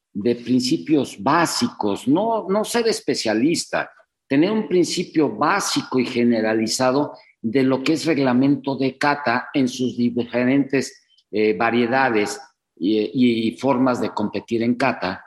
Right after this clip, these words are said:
Y para primer Q, eh, eh, todo lo referente a kumite con sus diferentes variedades. Y ya en primer dan,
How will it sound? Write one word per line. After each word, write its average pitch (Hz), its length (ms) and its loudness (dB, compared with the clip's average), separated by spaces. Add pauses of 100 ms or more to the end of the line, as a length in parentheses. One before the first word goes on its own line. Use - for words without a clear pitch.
(300)
Y 156 180 0
para 127 480 0
primer 139 640 2 (160)
Q, 156 80 -2
eh, 170 440 4 (440)
eh, 113 920 0
todo 143 280 2
lo 131 160 0
referente 123 680 0
a 113 200 0 (160)
kumite 147 720 2 (240)
con 104 180 -4
sus 101 220 -6
diferentes 101 640 -4
variedades. 101 640 -2 (500)
Y 139 280 0
ya 175 500 2 (720)
en 180 400 0
primer 143 480 4
dan, 123 460 0